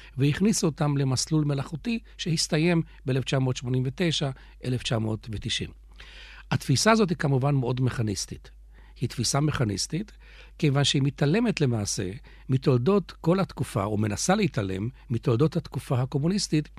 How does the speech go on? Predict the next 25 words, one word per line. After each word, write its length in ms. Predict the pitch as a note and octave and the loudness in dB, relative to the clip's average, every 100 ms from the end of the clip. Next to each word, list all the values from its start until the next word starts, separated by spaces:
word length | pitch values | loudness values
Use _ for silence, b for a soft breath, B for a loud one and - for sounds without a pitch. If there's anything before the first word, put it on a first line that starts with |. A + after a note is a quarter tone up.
| - | -16
שבין 320 | - C#3 B2+ A#2+ | -4 -2 0 0
אלף 180 | A2+ | -2
תשע 140 | - G#2 | -4 -6
מאות 200 | A2 - | -6 -6
ארבעים 300 | G#2 A2 A2+ | -6 -4 -2
וארבע 300 | C#3 D#3 A#2+ | -2 -2 -2
ארבעים 280 | A2 B2 C3+ | -2 -2 -2
וחמש 540 | D3+ F3+ G3+ G3 - - B B | -4 -4 -2 -2 -4 -8 B B
עד 180 | B2+ D3 | -2 0
לראשית 360 | C3+ A#2+ - B2 | 2 0 0 -4
שנות 220 | A#2 A2+ | -4 -6
התשעים. 460 | - G#2 - E2+ D2 - | -6 -2 -2 -4 -8 -2
כלומר, 340 | C3 C#3 D#3 C#3+ B B - | 2 4 2 0 B B -4
כיצד 360 | A#2 E3+ F3 | 0 2 2
ניתן 440 | E3+ - D3+ C3 C#3 - B B B | 2 2 2 2 0 -4 B B B
לפסוח 680 | A#2 - - F3 C3 - - | 0 2 4 6 4 0 -6
על 80 | A2+ | -6
התקופה 380 | - - C3 | -6 -6 -4
הקומוניסטית 680 | A#2 A2 F#2+ E2+ - C#3 - - B B | -4 -4 -4 -6 -6 -8 -8 -18 B B
ולחזור 540 | A2+ A#2+ G#2+ G2 C#3 D#3+ | 0 2 2 2 2 4
לאחור 440 | D#3 C#3 G#3 G3+ F3 - - | 0 0 4 4 2 -6 -4
למורשת 540 | B2+ A#2+ C#3 C#3+ D3 | 0 2 4 2 0
מסוימת, 460 | C#3 - B2 A#2 A2 | -2 -2 -2 -4 -4
למורשות, 580 | G#2 G2 G2+ F#3+ F#3+ - B B B | -6 -4 -2 0 0 -4 B B B
כאשר 480 | C#3+ G#2+ - G3 | 0 2 4 4